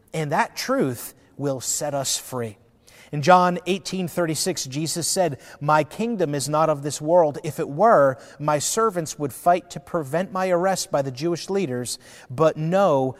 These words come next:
my kingdom is from another place." So Jesus <laughs> is, is saying here that, uh, uh, he is the one who is King of Kings and Lord of Lords. This is one more reminder that he is the truth. All things are set in him.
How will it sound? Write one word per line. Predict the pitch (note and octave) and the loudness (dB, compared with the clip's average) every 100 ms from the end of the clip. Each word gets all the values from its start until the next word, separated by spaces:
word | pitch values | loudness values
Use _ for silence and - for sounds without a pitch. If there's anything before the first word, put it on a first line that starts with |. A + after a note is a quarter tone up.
| - | -12
my | C3 C#3+ F#3+ | -4 0 0
kingdom | - - E3+ C#3 B2+ B2 A#2 - - | -2 -4 -4 -2 -4 -4 -10 -20 -8
is | D3 - | -6 -6
from | - D3 C3+ C3 - | -2 0 0 -4 -6
another | C3+ C3+ C3+ B2 | -2 -2 -2 -4
place." | - C3+ A#2 - - - - - | -4 -4 -2 -4 -4 -8 -20 -4
So | F3+ | -2
Jesus | D3 - F#3+ B3 - C#3+ - | -2 -2 0 0 0 0 0
<laughs> | E3 | 4
is, | F#3+ D3 | 4 4
is | D#3+ D3 | 0 0
saying | F3+ E3 D3 | 2 0 0
here | F3+ G3 C3+ - - | 2 2 2 -4 -6
that, | C#3 D3 C#3+ | 2 2 4
uh, | C#3+ C#3 B2+ - - - | 4 4 2 -4 -20 0
uh, | C#3+ C3 B2+ | 4 4 2
he | - G#3 A3+ | -2 -2 -2
is | E3 D#3+ B2+ | 0 -4 -2
the | D3+ | -2
one | D3+ | -2
who | D3+ D#3 | -2 -2
is | C#3 | -4
King | - F3 D#3+ | -8 -8 -6
of | C#3+ | -8
Kings | - F3+ C#3 A#2 | -6 -6 -6 -6
and | C3 C#3+ | -8 -2
Lord | D#3 D3 | 0 0
of | B2 | 0
Lords. | C#3+ C#3 B2+ - - | 0 0 -2 -10 -4
This | G3+ G#3 | -2 -2
is | D#3+ | -2
one | E3 F#3 | -2 -2
more | F3+ F3 | 0 0
reminder | D#3+ D3 D3 D3+ B2 - - | -2 -2 -2 -2 -6 -10 -12
that | D3+ B2+ | -8 -8
he | A2 F#3 E3+ | -6 -4 0
is | E3 C#3+ | 0 0
the | C#3+ | -6
truth. | - - D3+ C3 - | -8 -4 -4 -4 -2
All | E3 G3 G#3 | 2 4 4
things | - F3+ E3+ D3+ | 0 -6 -4 -4
are | - C#3+ | 0 0
set | - - F3 - | 0 0 0 0
in | C#3 | -6
him. | C3+ E3+ | -2 -2